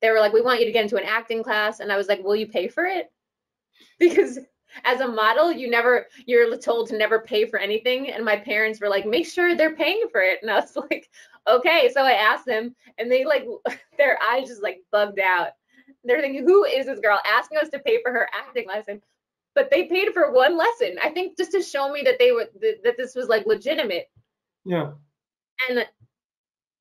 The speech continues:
Speaker 1: I remember that class was, like, weird, but then I went to another class, and my, I remember my dad dropped me off, like,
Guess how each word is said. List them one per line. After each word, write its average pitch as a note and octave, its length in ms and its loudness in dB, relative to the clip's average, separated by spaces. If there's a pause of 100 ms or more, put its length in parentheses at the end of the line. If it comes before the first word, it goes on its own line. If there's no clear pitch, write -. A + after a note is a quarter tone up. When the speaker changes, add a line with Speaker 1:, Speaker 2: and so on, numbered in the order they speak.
(720)
Speaker 1:
I B3+ 80 2
remember G#4 340 2
that B3+ 240 0
class F4+ 300 -2
was, C4 100 -8
like, G#3 120 -2
weird, A#3 420 2
but A3 100 -2
then A#3 120 -2
I B3 80 4
went B3 280 0
to A3+ 220 0
another A#3 280 0
class, G#3+ 380 -2
and G3 140 -10
my, G3 80 -2
I G3+ 40 0
remember A3+ 240 -2
my G3+ 180 -2
dad G3 600 0
dropped G#3 380 0
me G#3+ 180 -2
off, F#3+ 380 2
like, E3+ 280 -4